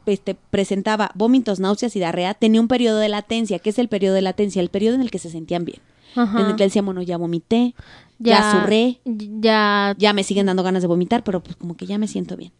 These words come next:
Speaker 2: Ok.
Speaker 1: Pero después de eso empezaban a aparecer los síntomas fatales, que era el deterioro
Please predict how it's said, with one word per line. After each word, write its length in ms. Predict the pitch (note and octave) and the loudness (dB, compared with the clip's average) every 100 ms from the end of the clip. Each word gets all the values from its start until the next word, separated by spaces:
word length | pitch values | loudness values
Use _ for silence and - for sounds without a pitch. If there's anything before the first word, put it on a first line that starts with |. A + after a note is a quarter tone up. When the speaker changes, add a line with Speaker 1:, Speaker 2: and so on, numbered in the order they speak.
| - | -2
Speaker 2:
Ok. 240 | A3 G#3+ G3 F#3+ _ | -2 0 -2 -2 _
Speaker 1:
Pero 200 | G3 F#3+ | -4 -2
después 420 | F#3+ G3 - B3+ | -2 -4 -2 0
de 120 | C4+ C#4 | 2 0
eso 260 | A#3 C4 - | 0 -2 -2
empezaban 520 | F#3 F#3 F3+ F#3+ G#3+ | -4 -4 -4 -2 -2
a 40 | |
aparecer 360 | A3 G3 E3+ F3+ | -4 -6 -6 -6
los 140 | F#3+ | -6
síntomas 540 | - F3 E3+ F3 E3+ - | -6 -8 -6 -6 -8 -10
fatales, 680 | F3 - G3 F#3 F#3+ - _ _ _ - - _ _ _ _ _ | -12 -8 -8 -8 -12 -20 _ _ _ -20 -20 _ _ _ _ _
que 80 | G#3 | 0
era 240 | G#3+ - | 0 0
el 220 | - F#3+ F3+ | -2 -2 -2
deterioro 760 | F#3 G3 F#3+ G#3 G#3+ A#3 D4 | -4 -4 -2 0 0 0 -2